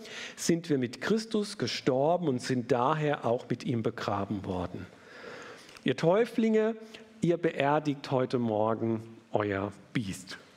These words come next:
kann man sagen. Und Gott bestätigt dir das, Jesus ist für dich gestorben. Mit dem alten Menschen ist Schluss. Die Sklaverei über die Sünde hört auf. Ein Pastor,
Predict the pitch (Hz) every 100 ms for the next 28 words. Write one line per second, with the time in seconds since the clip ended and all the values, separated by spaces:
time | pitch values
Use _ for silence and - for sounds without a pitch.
0 | - - 101 92 85 95 85 87 85 -
1 | - - - - - 127 170 170 147 -
2 | 147 156 156 - 147 143 139 135 - -
3 | - 113 123 123 123 - - 113 - -
4 | - - - 117 110 - 104 - 98 90
5 | - 110 113 127 - 147 190 - 165 139
6 | 139 - - 165 208 - 120 117 - -
7 | - - - 101 92 - - - - -
8 | - - - - 120 - 127 127 123 120
9 | 127 135 151 214 214 - - 170 127 113
10 | 113 127 131 135 131 135 - - - -
11 | 117 113 - - 110 87 - - - -
12 | - - - - - - 104 123 143 170
13 | 160 160